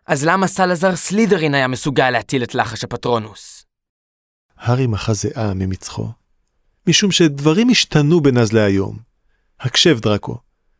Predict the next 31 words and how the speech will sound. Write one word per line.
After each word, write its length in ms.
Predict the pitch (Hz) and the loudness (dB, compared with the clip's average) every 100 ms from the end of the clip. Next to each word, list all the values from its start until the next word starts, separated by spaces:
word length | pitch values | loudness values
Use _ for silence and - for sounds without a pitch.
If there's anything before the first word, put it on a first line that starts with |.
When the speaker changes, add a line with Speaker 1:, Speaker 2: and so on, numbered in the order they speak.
| - | -2
Speaker 2:
לפני 280 | 139 214 247 | 2 4 4
שלוש 320 | - 208 - | 4 2 4
מאות 140 | 208 | 2
שנה 280 | - 135 156 | 2 2 4
היית 180 | 160 156 | 2 4
יכול 260 | 147 170 160 | 2 4 2
למצוא 240 | 135 175 | 4 4
מדענים 460 | 156 135 131 143 185 | 4 4 4 4 4
מוגלגים 520 | 165 143 120 110 120 | 4 4 2 2 0
דגולים, 600 | 113 123 113 104 107 165 _ _ _ _ | 2 2 2 2 -2 -6 _ _ _ _
דגולים 500 | 120 123 127 131 180 | -6 2 4 6 2
כמו 180 | 170 165 | 2 2
סלאזר 480 | 131 - 175 156 156 | 2 2 4 4 4
עצמו 440 | 127 - 139 147 | 2 0 2 2
בדרכם, 480 | 107 107 95 - 92 101 - _ _ _ | 4 2 -2 -2 -4 -4 -12 _ _ _
שהיו 320 | - 127 127 160 | -2 4 6 6
אומרים 280 | 143 170 | 4 4
לך 200 | 185 - | 4 2
שמוגלגים 560 | 127 135 170 165 147 151 | 2 2 2 2 2 2
אחרים 420 | 131 123 120 185 | 2 2 4 4
הם 100 | 175 | 4
נחותים 500 | 131 - 120 - 208 | 2 0 -4 2 2
יותר 300 | 220 - 226 233 - - _ | 2 2 2 0 -8 -20 _
בגלל 300 | 139 123 156 | -2 2 2
צבע 340 | 175 - 175 160 | 2 2 2 4
העור 460 | 135 - 135 123 | 2 2 2 2
שלהם. 380 | 107 104 98 90 98 107 _ _ _ _ _ _ | 2 -2 -2 -6 -10 -16 _ _ _ _ _ _
Speaker 1:
צבע 380 | - - 165 127 - | -8 0 2 2 2
עור? 420 | 113 101 127 175 175 _ _ _ _ _ - | 2 2 0 -2 -6 _ _ _ _ _ -2
Speaker 2:
אני 140 | 175 | 2
יודע, 380 | 170 127 120 107 | 4 4 4 2